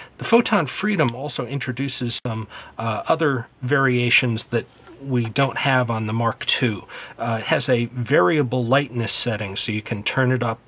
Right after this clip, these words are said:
and make it as bright as you want or as dim as you want, which is especially important for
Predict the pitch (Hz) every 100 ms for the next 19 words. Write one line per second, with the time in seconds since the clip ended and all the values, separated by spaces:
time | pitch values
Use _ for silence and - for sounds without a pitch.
0 | - - - 113 120 123 113 110 127 131
1 | 127 120 123 120 120 113 117 104 - 135
2 | 135 110 110 107 107 101 110 - 117 113
3 | - - 185 156 175 151 120 - - 147
4 | 117 113 - 113